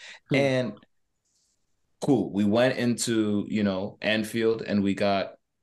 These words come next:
Speaker 2: or, or, or the
Speaker 1: Right.
Speaker 2: game was, yeah, we went into Anfield and
Speaker 1: Crystal
Speaker 2: we got a point.
Speaker 1: Palace. Oh, which one are you talking about?
Speaker 2: Well, I, well, I'm talking about,
Speaker 1: Oh,
Speaker 2: well,
Speaker 1: the,
Speaker 2: yeah.
Speaker 1: the last game. Okay, okay.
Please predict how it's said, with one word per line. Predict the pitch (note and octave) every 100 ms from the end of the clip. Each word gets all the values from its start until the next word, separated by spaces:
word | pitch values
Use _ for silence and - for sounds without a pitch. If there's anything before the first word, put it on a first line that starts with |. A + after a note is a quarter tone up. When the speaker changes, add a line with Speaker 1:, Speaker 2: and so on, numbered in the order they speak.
| _
Speaker 2:
or, | A2+
or, | A2+ A#2+ B2+ B2 A2+
or |
the | G#2+
Speaker 1:
Right. | G2
Speaker 2:
game | C3+
was, | C#3+ G#2+ A#2
yeah, | A2+
we | F2+ G#2+
went | B2
into | C3+ B2+
Anfield | G2+ A2+ G#2 A#2+ A2+ A2+
and |
Speaker 1:
Crystal | - G2
Speaker 2:
we | D#3
got | F#2+
a |
point. | B2+ A#2
Speaker 1:
Palace. | G#2+ - - _ _ - _ _ _ _ _ -
Oh, | G2+ G#2+ A2 A2
which | C3
one | C#3 C3
are |
you |
talking | B2 A#2 G#2
about? | F2+ - _ _ _ -
Speaker 2:
Well, | B2+ B2+
I, | A2+ B2 C#3
well, | C#3
I'm | A#2+ B2+
talking | F#3 F3
about, | C#3+ F3+ D#3+ C3+
Speaker 1:
Oh, | B2+
Speaker 2:
well, | C3 B2
Speaker 1:
the, |
Speaker 2:
yeah. | A#2+ A2 - -
Speaker 1:
the | B2
last | B2+ B2 A2
game. | G#2 F#2+
Okay, | F#2+ F#2 B1
okay. | - -